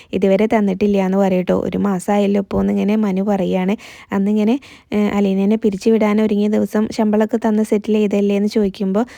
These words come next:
അലീന പറയുന്നുണ്ടായിരുന്നു, "അതന്ന് ആ വഴക്കുണ്ടായ ദിവസമല്ലേ, അത് ഞാൻ അങ്ങോട്ട് തന്നെ തിരിച്ചു കൊടുത്തായിരുന്നു" എന്ന് പറയുമ്പോൾ, "എന്നാൽ പിന്നെ ഞാൻ അങ്കിളിനോട് പറയാം ശമ്പളം തരാനെന്ന്" പറയുമ്പോൾ, "വേണ്ട, ഞാൻ പറഞ്ഞു എന്നേ ഉള്ളൂ,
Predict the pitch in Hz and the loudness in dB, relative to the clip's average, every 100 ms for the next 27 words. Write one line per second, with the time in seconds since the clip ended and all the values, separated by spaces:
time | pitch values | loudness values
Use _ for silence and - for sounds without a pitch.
0 | - - 208 196 208 214 196 190 208 202 | -16 -4 0 0 0 0 0 0 0 0
1 | 185 196 226 175 185 190 202 202 190 180 | 0 -2 -2 -4 -4 -2 -2 -2 -2 -2
2 | 226 220 202 202 190 - 190 185 208 196 | 0 2 2 0 -2 0 0 0 -2 -2
3 | 202 202 220 202 190 196 214 233 190 214 | -2 0 0 0 -2 0 0 0 -2 -2
4 | 208 196 - 185 185 190 196 208 190 185 | -2 -2 -2 -2 -2 -2 -2 -2 -2 -2
5 | 214 - - - 226 247 254 247 247 233 | -4 -8 -20 -4 0 2 2 2 0 0
6 | 220 208 208 220 214 190 202 - 196 190 | 0 0 0 0 0 0 0 -2 -2 0
7 | 202 202 196 190 190 202 196 196 208 196 | 0 0 -2 -2 -2 0 0 0 0 -2
8 | 196 220 214 220 202 196 214 220 208 | -2 -2 -2 -2 -2 -2 0 0 0